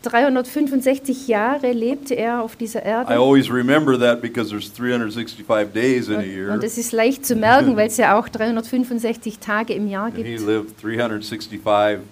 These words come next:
Speaker 2: days on the earth.
Speaker 1: Und er lebte dreihundertfünfundsechzig Jahre auf der Welt.
Speaker 2: And, and Genesis five twenty-four says, simply says this about Enoch.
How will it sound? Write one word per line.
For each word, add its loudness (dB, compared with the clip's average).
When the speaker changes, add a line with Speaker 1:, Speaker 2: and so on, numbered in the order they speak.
Speaker 2:
days -2
on -4
the -6
earth. 4
Speaker 1:
Und -6
er 0
lebte -2
dreihundertfünfundsechzig -6
Jahre -2
auf -8
der -4
Welt. -2
Speaker 2:
And, -6
and -4
Genesis 0
five 6
twenty-four 2
says, 2
simply -2
says -2
this -2
about -2
Enoch. -2